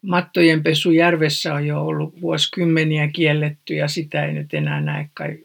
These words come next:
oikein missään. Mut et yleensäkin s-, pesuaineiden valinta on, niinku, on tärkeää, että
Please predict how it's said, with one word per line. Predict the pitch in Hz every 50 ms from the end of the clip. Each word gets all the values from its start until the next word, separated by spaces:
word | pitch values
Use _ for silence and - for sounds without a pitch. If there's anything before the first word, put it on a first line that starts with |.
| - - -
oikein | 131 139 - 147 147
missään. | 151 156 151 147 - - - 170 156 160 -
Mut | - 156 175
et | 165 156 151 _ -
yleensäkin | 127 196 185 185 175 160 151 175 180 151 - - 185 165
s-, | - - _ -
pesuaineiden | 196 180 170 - 208 185 165 156 151 151 151 156 151 151 - 165 160 151
valinta | 156 151 156 151 151 151 160 151 - 165 151 147
on, | 76 76 76 - - 80 95 135
niinku, | 139 120 - - - 113 117 - - - _ -
on | 165 156 160 151
tärkeää, | 151 156 156 151 151 147 - 160 - 143
että | 143 - _ - - 147 151 - -